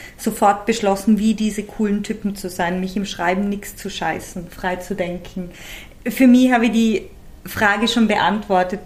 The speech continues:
Du scheißt dir in deinem Schreiben nix. Du bist mutig, du gehst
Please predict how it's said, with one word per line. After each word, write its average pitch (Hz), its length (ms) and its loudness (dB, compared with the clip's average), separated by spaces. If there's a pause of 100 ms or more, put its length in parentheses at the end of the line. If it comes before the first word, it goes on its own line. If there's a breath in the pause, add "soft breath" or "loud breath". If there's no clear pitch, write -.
(140)
Du 220 100 -2
scheißt 190 460 0
dir 214 180 -2
in 196 200 0
deinem 185 440 -2
Schreiben 180 440 -2
nix. 180 240 -10
Du 196 100 -8 (160)
bist - 240 -4
mutig, 208 480 0
du 196 80 -8
gehst 190 380 -2